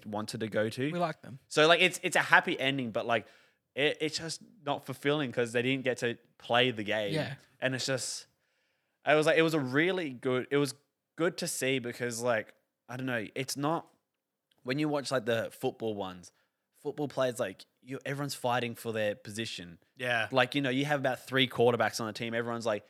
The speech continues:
Speaker 1: everyone's, like, out to try and snake everyone. There's, like, so much, like,
Speaker 3: Tension.
Speaker 1: tension on, like, the, like, so, like, but in this one, like, there's little niggles, like, someone wants to be, like, reckons he should be a starter. But, like, sorta everyone, 'cause it's a smaller group, everyone kinda just rallies around
Speaker 3: And
Speaker 1: each other.
Speaker 3: works together a
Speaker 1: And
Speaker 3: lot
Speaker 1: it's,
Speaker 3: more.
Speaker 1: yeah.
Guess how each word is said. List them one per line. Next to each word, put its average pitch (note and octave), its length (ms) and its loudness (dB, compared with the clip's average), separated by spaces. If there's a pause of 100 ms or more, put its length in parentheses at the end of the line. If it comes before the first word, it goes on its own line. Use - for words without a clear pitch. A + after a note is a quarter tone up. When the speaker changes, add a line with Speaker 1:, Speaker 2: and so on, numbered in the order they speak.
(160)
Speaker 1:
everyone's, D#3 240 -8
like, E3+ 120 -2
out C#3 180 6
to C#3 100 -6
try C3+ 160 0
and A2+ 80 0
snake C3 420 2
everyone. B2 300 0
There's, A2+ 200 -4
like, B2+ 140 2
so C3+ 300 4
much, C#3+ 340 0
like, A#2 380 0
Speaker 3:
Tension. A#2+ 400 -4 (160)
Speaker 1:
tension C3 500 -2
on, B2 160 0
like, A#2+ 200 2
the, A#2+ 120 -6 (480)
like, A2+ 240 0
so, D3+ 160 -6
like, D3+ 220 -6 (260)
but D3 80 -2
in D#3 80 0
this F3 160 0
one, D3+ 100 0
like, C#3 160 2 (300)
there's E3+ 300 2
little F#3 240 4
niggles, D#3+ 300 0
like, B2 160 0
someone C#3 260 0
wants C3 220 0
to C3 60 -4
be, A#2+ 200 -2
like, A#2+ 180 2
reckons A#2+ 240 -2
he B2+ 100 -4
should A#2 160 -6
be A2+ 120 -4
a G#2+ 40 -4
starter. A2 480 -2 (300)
But, B2+ 80 -6
like, C#3 140 -4
sorta D#3 280 -2
everyone, C#3+ 460 -2 (260)
'cause D3+ 180 -4
it's C#3+ 100 -6
a - 20 -4
smaller C3+ 400 2
group, B2 240 4
everyone B2 260 0
kinda C3+ 200 0
just A#2+ 160 -6
rallies A2+ 400 2
around A2 360 0
Speaker 3:
And C#3+ 160 0
Speaker 1:
each A#2+ 60 -8
other. A#2+ 180 4
Speaker 3:
works - 160 -2
together B2+ 400 0
a B2+ 40 6
Speaker 1:
And C#3 120 6
Speaker 3:
lot D3 80 4
Speaker 1:
it's, A2+ 140 -4
Speaker 3:
more. A2 160 -4
Speaker 1:
yeah. A2 320 0